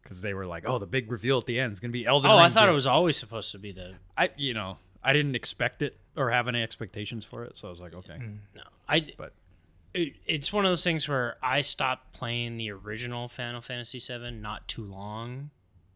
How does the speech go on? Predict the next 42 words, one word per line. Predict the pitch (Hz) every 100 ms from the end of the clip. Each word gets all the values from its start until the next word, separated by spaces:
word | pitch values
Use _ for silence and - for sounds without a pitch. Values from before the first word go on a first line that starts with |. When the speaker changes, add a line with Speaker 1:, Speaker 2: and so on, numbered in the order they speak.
| _ _ -
Speaker 1:
After | 98 117
Speaker 2:
after | - 131
Speaker 1:
you |
get | 110
Speaker 2:
what | 113
Speaker 1:
out. | -
Speaker 2:
they're | 110
de-, | 101
covering | - 131 120 110 107
this, | 123 - -
and | 120 104 101 _
part | - 123 120
of |
that | 117 117
was | 113 104
the | - -
open | 113 110 101
world, | 101 110 117 127 _ _ _
s-, | - - - - - _ -
s-, | -
open | - 123 117
world, | 117 117 123 131
uh, | _ _ _ _ - 131
Speaker 3:
Mm-hmm. | 117 113 -
Speaker 2:
aspects | 113 - 123 -
of | 127 127
it, | 127 _
where | 120 104 101 101 - -
when | 135 117
they | 120 117
showed | - 135 120 113
them | 113 107
walking | 110 - 117
around, | 110 117 117
there's | 110 104
all | 117 117
these | 117 -
things | 117 117 113
off | 110 110 -
in | 113
the | 104 110 - - - -
distance | 117 - 131 131 - -